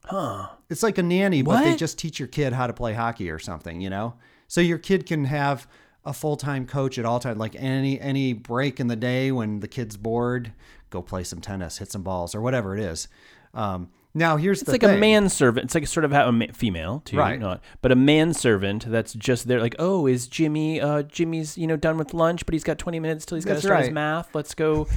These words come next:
Speaker 1: hit some balls
Speaker 2: <laughs>
Speaker 1: against the wall." And you've gotta be that, that person who's just like, "Up, okay, ready to go, ready to go."
Speaker 2: "Jimmy, go practice darts.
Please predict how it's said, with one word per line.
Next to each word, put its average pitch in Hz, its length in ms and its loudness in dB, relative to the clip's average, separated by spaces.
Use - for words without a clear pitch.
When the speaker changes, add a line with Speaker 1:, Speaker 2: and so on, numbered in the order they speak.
Speaker 1:
hit - 160 0
some - 120 8
balls 185 260 4
Speaker 2:
<laughs> - 20 -2
Speaker 1:
against 139 240 -2
the 127 80 -2
wall." 101 400 0
And 147 160 4
you've 196 120 2
gotta 185 180 10
be 165 80 6
that, 147 300 8
that 139 180 4
person 139 260 2
who's 131 220 2
just 131 180 -2
like, 120 220 2
"Up, - 120 0
okay, 147 220 6
ready 277 160 8
to 277 80 10
go, 311 80 6
ready 320 220 0
to 330 60 0
go." 370 360 8
Speaker 2:
"Jimmy, 196 360 6
go 104 140 0
practice 131 380 0
darts. 233 520 6